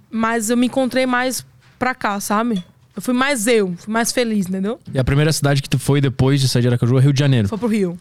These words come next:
Speaker 2: Pra estudar teatro?
Speaker 1: Sim.
Speaker 2: Com quantos anos?
Speaker 1: Dezenove, vinte.
Speaker 2: E a tua ideia era, era ser a, a, a atriz, ator?
Speaker 1: Era,
Speaker 2: ou
Speaker 1: era.
Speaker 2: que, era, ou era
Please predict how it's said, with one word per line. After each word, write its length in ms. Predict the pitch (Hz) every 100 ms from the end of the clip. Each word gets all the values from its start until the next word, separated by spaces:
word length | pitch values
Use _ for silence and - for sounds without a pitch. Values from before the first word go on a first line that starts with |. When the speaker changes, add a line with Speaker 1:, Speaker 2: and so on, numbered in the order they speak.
| -
Speaker 2:
Pra 100 | 123
estudar 220 | - 131
teatro? 420 | - 135 113 - - -
Speaker 1:
Sim. 420 | - - 226 196 - - _ _ _
Speaker 2:
Com 120 | -
quantos 280 | 131 147 131
anos? 360 | 151 202 - - - - - _ -
Speaker 1:
Dezenove, 720 | 196 247 262 269 294 294 254 214 202
vinte. 440 | 185 226 214 - 175 170 -
Speaker 2:
E 60 |
a 40 | 127
tua 120 | 147
ideia 280 | 135 131 151
era, 200 | 160 165
era 520 | 156 160 156 131 113 101 -
ser 400 | - - 156 147
a, 380 | 131 117 120 117 -
a, 120 | 117 107 101
a 20 |
atriz, 460 | 107 - 113 180 135
ator? 460 | 95 127 156 185 151
Speaker 1:
Era, 240 | 254 262 127
Speaker 2:
ou 80 |
Speaker 1:
era. 260 | 233 220 190
Speaker 2:
que, 280 | 185 156 139
era, 180 | 135 131
ou 100 | 135
era 220 | 139